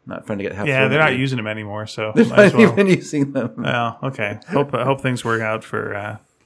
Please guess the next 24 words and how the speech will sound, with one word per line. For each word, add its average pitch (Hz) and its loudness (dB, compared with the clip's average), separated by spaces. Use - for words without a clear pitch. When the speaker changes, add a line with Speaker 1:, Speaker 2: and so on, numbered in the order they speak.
Speaker 2:
you 113 -10
know, 107 -12
people. 113 -12
Uh, 165 6
but, 127 2
uh, - -12
but, 175 8
uh, 135 4
whew, 180 -2
yeah. 151 2
Jeez. 151 -4
Speaker 1:
It's - -8
weird 226 4
to, 190 4
Speaker 2:
Oof. 185 -2
Speaker 1:
it's 143 -10
weird 214 4
to 214 0
live 185 4
next 143 -2
door 139 2
to 107 -6
it. - -14
Speaker 2:
Yeah. 139 4